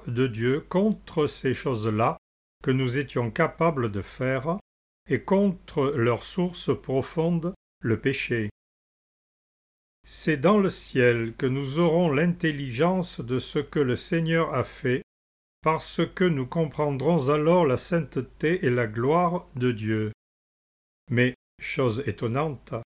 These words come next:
les principes de corruption qui ont marqué dès anciennement l'histoire de l'homme se retrouvent dans le christianisme. Et en lisant le tableau qui est donné de la grande prostituée,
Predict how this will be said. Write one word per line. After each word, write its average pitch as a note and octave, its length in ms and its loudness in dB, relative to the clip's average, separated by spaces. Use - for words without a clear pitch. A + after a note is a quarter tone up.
les C3 120 2
principes F3 720 2
de A#2+ 120 -2
corruption C3 840 0
qui - 160 -4
ont C#3 100 2
marqué E3 560 0
dès D3 480 0
anciennement D3 840 0
l'histoire D3 800 2
de A2 100 -2
l'homme B2+ 480 0
se - 160 0
retrouvent D#3 800 0
dans B2 240 0
le A#2 80 2
christianisme. A#2 1000 -6
Et C#3 240 2
en B2+ 140 4
lisant D#3+ 480 2
le C3 180 2
tableau C#3+ 480 2
qui C3 180 -2
est B2 60 4
donné D#3+ 420 2
de C3+ 140 0
la B2 160 2
grande C3+ 460 2
prostituée, B2+ 880 -2